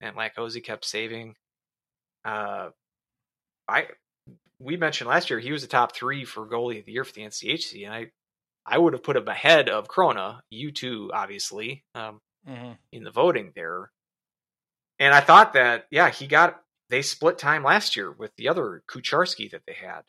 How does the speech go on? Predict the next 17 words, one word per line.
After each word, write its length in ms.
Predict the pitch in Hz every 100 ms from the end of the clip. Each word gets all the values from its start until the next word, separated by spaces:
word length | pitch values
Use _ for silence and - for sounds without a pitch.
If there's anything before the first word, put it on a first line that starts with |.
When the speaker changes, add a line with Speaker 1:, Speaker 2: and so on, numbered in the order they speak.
| 107
Speaker 1:
I 20 |
was 140 | 104
like, 140 | 107 98
I'm 80 | -
figuring 480 | - 135 190 120
this 240 | 104 143 -
year 200 | 131 101
he's 200 | 101 104
just 220 | 120 -
gonna 140 | 107 104
be 180 | 110
the 120 | 104 104
main 260 | 110 110
guy. 480 | 98 117 156 92 67 _ _
But, 240 | 104 104 92 _ _ _ _ _ _
yeah, 160 | 123
I, 260 | 131 - -